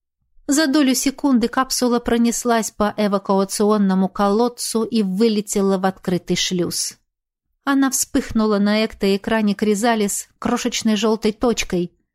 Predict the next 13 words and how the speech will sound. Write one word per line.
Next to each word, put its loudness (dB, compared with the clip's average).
а -4
минуту 2
спустя -4
автоматика 0
включила 0
основные 0
двигатели 0
и 0
направила 0
челнок 0
с -10
единственным 2
пассажиром 0